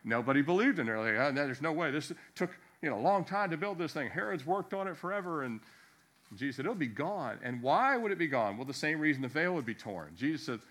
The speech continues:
"The temple will be gone, the veil will be torn, the priesthood will be gone because I'll take over all three."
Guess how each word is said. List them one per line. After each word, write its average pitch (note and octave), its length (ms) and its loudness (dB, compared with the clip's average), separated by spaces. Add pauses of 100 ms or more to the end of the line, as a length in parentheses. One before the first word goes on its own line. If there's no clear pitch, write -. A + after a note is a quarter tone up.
"The - 60 -12
temple F#3 400 -4
will D3 60 -2
be B2+ 140 -2
gone, G2 400 -2
the F#2 60 -12
veil C#3+ 320 -2
will D#3+ 80 -4
be B2+ 140 -6
torn, A2 420 -2 (300)
the A2 80 -16
priesthood F#3 520 -2
will B2+ 120 -2
be A2+ 120 -2
gone A2 300 0
because A2 340 -6
I'll C#3+ 200 -2
take C#3+ 280 -4
over A#2 300 -2
all A2 160 2
three." G#2 380 -2